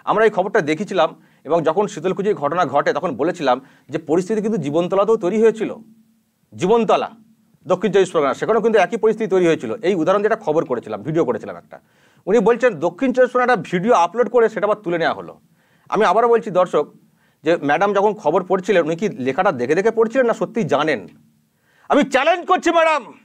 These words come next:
শিক্ষিত অ্যাঙ্কার, শিক্ষিত অ্যাঙ্কার,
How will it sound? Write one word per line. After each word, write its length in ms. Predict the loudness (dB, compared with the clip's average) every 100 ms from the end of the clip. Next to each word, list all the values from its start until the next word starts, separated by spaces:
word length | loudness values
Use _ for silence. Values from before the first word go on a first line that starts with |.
| _ _ _ _ _ _ _ -6
শিক্ষিত 540 | 0 0 0 -2 2
অ্যাঙ্কার, 720 | 2 0 -2 -2 0 2 2 0
শিক্ষিত 500 | -4 -4 -2 0 2
অ্যাঙ্কার, 540 | 2 0 2 2 2